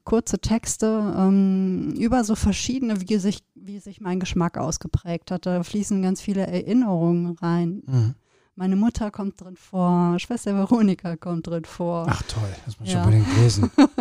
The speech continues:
Speaker 1: <laughs> Und, ähm, es gibt auch einen Heureka-Moment, der wirklich mein Kochen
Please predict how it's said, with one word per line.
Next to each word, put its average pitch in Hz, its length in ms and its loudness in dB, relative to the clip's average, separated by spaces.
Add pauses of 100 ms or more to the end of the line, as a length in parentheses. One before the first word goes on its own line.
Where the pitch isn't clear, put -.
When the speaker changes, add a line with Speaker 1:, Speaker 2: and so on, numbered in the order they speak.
(340)
Speaker 1:
<laughs> - 600 -10
Und, 214 640 6
ähm, 190 840 6 (720)
es - 120 -6
gibt - 180 -4
auch 175 120 -2
einen 180 240 0
Heureka-Moment, 185 1000 2
der 175 200 -4
wirklich 233 320 -4
mein 180 180 -2
Kochen 196 460 -4